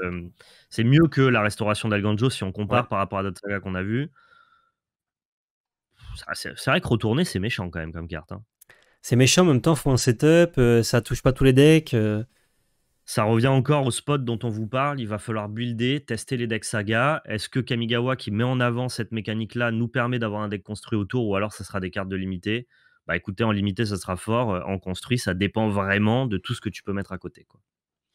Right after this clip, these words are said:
Speaker 2: Ouais. Intéressant, après, mais, mais pas broken, quoi. Le, le setup est un peu,
Speaker 1: Non, non.
Speaker 2: euh,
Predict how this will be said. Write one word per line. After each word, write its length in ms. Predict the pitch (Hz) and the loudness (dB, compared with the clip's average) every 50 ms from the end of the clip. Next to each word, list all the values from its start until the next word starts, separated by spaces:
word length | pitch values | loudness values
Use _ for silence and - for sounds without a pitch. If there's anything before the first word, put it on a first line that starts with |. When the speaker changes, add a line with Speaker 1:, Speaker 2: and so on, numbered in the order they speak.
| _ - - _ _ _ - | _ -20 -20 _ _ _ -4
Speaker 2:
Ouais. 100 | 107 - - _ _ _ _ _ _ _ _ _ - - - - - | -4 -4 -8 _ _ _ _ _ _ _ _ _ -20 -20 -20 -2 0
Intéressant, 520 | 135 131 - 160 151 139 - - 123 110 107 | 0 2 4 4 4 4 4 4 2 4 4
après, 280 | 110 107 - 139 139 | 2 2 2 2 2
mais, 80 | 135 123 | 2 2
mais 160 | 113 110 107 104 | 2 2 0 0
pas 200 | - - 123 120 | 4 4 4 4
broken, 400 | 113 117 120 110 - 113 107 101 | 6 4 2 2 2 2 2 0
quoi. 180 | - - 98 | 0 -2 -2
Le, 180 | 98 98 98 98 | 0 0 0 0
le 80 | 101 104 | -2 -2
setup 440 | - - 117 107 - 131 127 107 - | 0 0 0 2 2 2 2 2 2
est 40 | 110 | -2
un 100 | 98 98 | -2 -2
peu, 120 | 95 95 101 | 0 0 0
Speaker 1:
Non, 80 | 104 98 | 2 2
non. 140 | 95 95 | 0 -2
Speaker 2:
euh, 40 | 95 | -6